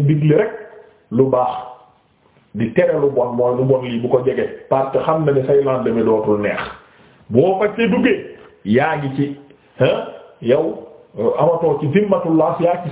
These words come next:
simmeeku. Waaw, mooy borom bi, jamono ju ne mën na laa mbugal bu la jéggalu. Mu ne nag misaalam ka taxaw ci dëxalu Yàlla yi,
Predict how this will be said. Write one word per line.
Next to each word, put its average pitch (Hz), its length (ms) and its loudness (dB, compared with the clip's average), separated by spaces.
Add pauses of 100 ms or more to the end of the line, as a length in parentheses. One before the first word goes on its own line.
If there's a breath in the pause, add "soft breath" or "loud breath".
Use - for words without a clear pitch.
simmeeku. 156 420 2 (840)
Waaw, - 220 -2 (180)
mooy 107 180 0
borom 190 340 0
bi, 262 240 -2 (340 loud breath)
jamono 185 380 2
ju 196 100 2
ne 185 60 2
mën 156 160 2
na 131 80 4
laa 117 160 2
mbugal 101 340 0
bu 107 120 0
la 95 100 0
jéggalu. 85 400 -6 (1300 loud breath)
Mu 160 140 6
ne 240 100 -2
nag 220 160 0
misaalam 226 480 0
ka 220 140 -2
taxaw 208 340 -2
ci 208 140 0 (1080)
dëxalu 202 420 2
Yàlla 170 300 2
yi, 104 160 -4